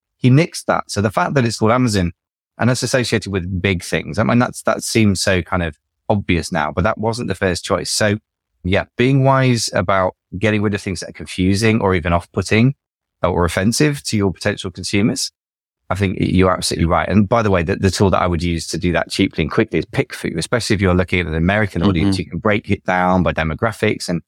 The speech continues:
Speaker 1: be quite specific. And, uh, so, yeah, come up with three or four options and then do a poll. And as you say, actually listen to the polls.
Speaker 2: Yeah.
Speaker 1: Um, so yes, you,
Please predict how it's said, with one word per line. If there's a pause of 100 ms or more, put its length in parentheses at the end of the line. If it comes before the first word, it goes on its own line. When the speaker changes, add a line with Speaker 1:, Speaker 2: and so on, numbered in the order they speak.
(220)
Speaker 1:
be
quite
specific. (540)
And,
uh,
so,
yeah, (300)
come
up
with (100)
three
or
four (180)
options
and
then
do
a
poll. (540)
And
as
you
say,
actually
listen
to
the (380)
polls. (520)
Speaker 2:
Yeah.
Speaker 1:
Um,
so
yes,
you,